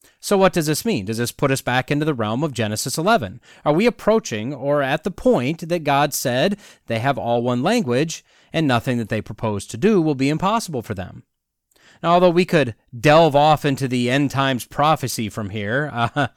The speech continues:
I shan't be doing that. But that being said, there are those that believe, albeit from an evolutionary worldview, that we will be able to do anything we want to do. And further,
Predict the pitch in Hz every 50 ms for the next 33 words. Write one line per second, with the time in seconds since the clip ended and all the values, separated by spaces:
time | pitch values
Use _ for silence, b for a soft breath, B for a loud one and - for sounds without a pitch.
0 | B B B B 160 156 135 110 B - 127 131 - - - 160 156 165 147 123
1 | 139 135 123 131 127 123 120 113 110 101 98 113 123 117 107 95 87 - - _
2 | b b b b b _ - 165 160 127 165 165 - 208 240 220 185 208 202 190
3 | 165 - - 233 208 165 143 147 147 143 165 160 160 165 185 175 151 131 127 143
4 | 135 - 196 175 170 185 170 123 101 98 107 131 151 143 - - - - 104 120
5 | 123 117 120 117 135 117 - - 123 120 131 131 - 120 127 143 143 139 156 147
6 | - - 131 120 117 120 117 117 127 180 185 151 117 101 90 104 92 87 95 123
7 | 165 165 B B B B B B 165 175 160 143 147 165 185 208 202 196 220 202
8 | 147 139 139 139 147 143 - 151 135 143 147 - - 127 131 143 147 139 - 135
9 | 135 143 139 127 135 143 131 107 104 104 104 98 - - - 147 139 135 165 175
10 | 160 117 92 87 - - b b b b b b b _ - 98 95 - - -
11 | 233 262 262 165 123 104 98 101 123 147 131